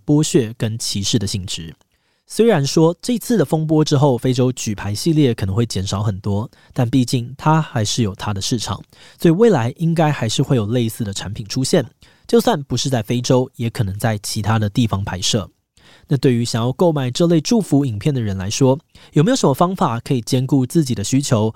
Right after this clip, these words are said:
但又不会让自己在无意之间成为歧视或是剥削的帮凶呢？我们觉得关于这个疑问，或许可以从三个面向来思考。第一个是猎奇感，影片营造的猎奇感是什么？那些吸引你的噱头或是笑点，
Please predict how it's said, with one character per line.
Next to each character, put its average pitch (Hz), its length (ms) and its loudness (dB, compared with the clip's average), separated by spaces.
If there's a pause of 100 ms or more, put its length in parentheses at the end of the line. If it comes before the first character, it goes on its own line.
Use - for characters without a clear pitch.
(160)
但 135 140 2
又 127 100 0
不 110 220 -6
会 143 160 0
让 139 200 0
自 202 180 -2
己 110 260 -6
在 120 220 -2
无 123 240 -2
意 180 120 0
之 143 120 -2
间 139 240 2
成 104 180 -4
为 101 140 -6
歧 113 260 -6
视 139 260 0
或 131 160 0
是 117 200 0
剥 127 240 0
削 120 180 2
的 95 80 -6
帮 95 180 -4
凶 98 220 -2
呢？ 92 200 -2 (680)
我 131 60 -8
们 135 80 0
觉 131 140 2
得 156 180 4 (200)
关 247 180 2
于 240 40 -2
这 269 160 2
个 220 100 4
疑 135 140 -2
问， 165 280 4
或 - 200 0
许 107 180 -2
可 113 140 -4
以 104 60 -2
从 101 260 -8
三 165 220 0
个 143 120 2
面 127 180 2
向 107 180 0
来 92 100 -6
思 113 220 -8
考。 - 240 -6 (580)
第 254 120 4
一 254 40 4
个 - 220 2
是 - 160 -4
猎 190 220 2
奇 - 200 -4
感， 98 220 -4 (400)
影 151 140 0
片 254 240 2
营 147 160 0
造 170 180 4
的 127 100 2
猎 190 200 4
奇 - 180 -2
感 95 120 -4
是 107 100 -4
什 101 180 -2
么？ 90 180 -10 (140)
那 143 100 -2
些 127 220 2
吸 135 220 0
引 131 120 -2
你 104 120 -4
的 101 80 -6
噱 180 200 2
头 135 260 4
或 165 120 -2
是 160 80 0
笑 226 240 2
点， 113 200 0